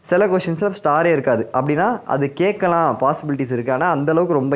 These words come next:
இம்பார்ட்டன்ட் இல்ல. அது மாதிரி overall-ஆ கேட்கக்கூடிய எல்லா கொஸ்டின்ஸுமே நான் அதுல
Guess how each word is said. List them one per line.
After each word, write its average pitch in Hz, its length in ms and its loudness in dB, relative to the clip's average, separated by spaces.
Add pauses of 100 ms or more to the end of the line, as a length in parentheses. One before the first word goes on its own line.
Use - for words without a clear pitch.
இம்பார்ட்டன்ட் 113 440 -2
இல்ல. 104 120 -2 (100)
அது 117 160 -4
மாதிரி 120 180 0 (420)
overall-ஆ 185 400 2 (100)
கேட்கக்கூடிய 170 420 -2 (100)
எல்லா 170 180 2 (100)
கொஸ்டின்ஸுமே 165 420 -4
நான் 175 120 -2
அதுல 131 120 0